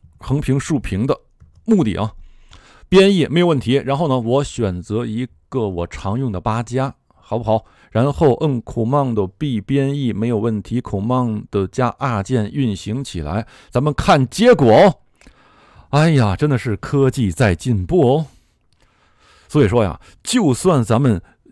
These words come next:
编码实现一些功能，但是随着科技不断进步，咱们真的是优化咱们的代码，迭代它，哎，达到咱们的又高效运行，代码可读性还高，这是咱们做的最好的系统啊。好，咱们闲言少叙，大家请看，一上来是竖屏，对不对？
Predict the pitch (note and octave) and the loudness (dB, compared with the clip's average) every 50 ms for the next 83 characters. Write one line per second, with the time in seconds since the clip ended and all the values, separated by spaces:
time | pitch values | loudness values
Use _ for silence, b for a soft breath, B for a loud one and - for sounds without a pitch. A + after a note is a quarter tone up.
0 | - _ - E3 E3+ D#3 A#2+ F2+ - - - D3 C3+ - C#3+ A#2 G#2 C3+ - D#3+ | -18 _ 2 4 4 4 2 0 -2 -4 -4 -2 0 2 0 2 2 2 2 2
1 | F3 C#3+ G2+ D#2+ D2 - F3 D#3 B2 - - D3 D#3 E3+ - - - F3+ F3+ F3 | 0 0 0 -2 0 0 2 2 2 2 0 -2 -2 -2 -2 0 2 2 2 2
2 | D#3 C3+ G#2+ - - C3+ D3 D3 A#2+ A#2+ C#3 B2 B2+ C#3 A2+ F2+ - - B2 E3 | 0 -4 -6 -4 -2 -2 0 0 0 0 -2 -2 0 -2 -4 -4 -2 -2 -2 -2
3 | D3 A#2 - _ - - G#3+ G3+ E3 B2+ - C#3+ A#2+ A2 C#3 F3+ F#3+ F#3+ F3 - | -2 -4 -6 _ 2 4 4 4 4 2 2 0 0 4 6 6 6 6 4 4
4 | F#3 C3 G2+ A#2+ A2 G#2+ A#2 C#3+ A#2 F2+ E2+ - D2 - _ - B2 C3+ E3 G3+ | 2 2 2 0 -2 -2 0 0 0 -2 -2 -6 -12 -16 _ -2 0 2 4 6
5 | E3+ A#2 - G2 F#2 F2 B B B B F#2 G2+ - _ _ B B B B B | 4 4 4 0 -4 -4 B B B B -4 -4 -4 _ _ B B B B B
6 | _ G2+ F#2 A2+ A2+ G2+ G#2+ G#2+ C3 B2 G#2+ A2+ - F#3 F3+ C3 A2 - F#3+ G3 | _ -4 0 0 0 2 2 2 2 2 0 0 2 2 2 2 2 4 6 6
7 | G3+ F#3+ - D#3+ C3 B2 D3 B2+ G#2+ - G2 A2 A#2 A2 - D3+ B2 A2 A2 - | 6 6 6 4 4 4 4 2 2 0 -2 -4 -4 0 0 0 0 0 -4 -4
8 | - G2 G#2+ A#2 C3 A2+ - G#2 A2+ - C#3+ C#3+ - B B B B B - B2 | -4 -4 -4 -2 -4 -4 -2 -2 2 4 4 4 4 B B B B B -4 -2
9 | G#2+ A2 A#2 B2 G#2+ - C#3 A2+ F#2 F#2 - _ - - G#3 F3+ A#2+ G2 - G2+ | 0 0 -2 -2 -2 -2 -2 -4 -4 -4 -8 _ -12 -4 0 0 0 0 -2 -8
10 | - - E2 - - - - - - - D#2 E2+ - _ _ _ _ b b b | -8 -10 -10 -10 -8 -8 -8 -8 -8 -10 -12 -12 -12 _ _ _ _ b b b
11 | b b b b b b b b b b C3+ C3 D3+ D#3+ E3+ E3 - - D#3+ E3+ | b b b b b b b b b b 2 4 4 4 4 4 4 4 4 4
12 | F3 - - C3+ A#2+ A#2+ E3 D#3+ E3 D3 C#3+ C3+ C#3 C3 B2+ D#3 F#3+ G3+ - A3+ | 4 4 4 4 4 4 4 4 4 4 4 4 2 2 2 2 0 2 4 6
13 | F#3 D#3 D3+ E3+ E3+ G3 E3+ C#3+ - - A#3+ A#3 D#3+ A2 C3+ D#3 F3+ G3 F#3+ F#3 | 6 6 6 6 6 6 4 4 4 2 4 4 6 6 4 4 6 6 6 8
14 | G#3 G#3+ | 8 6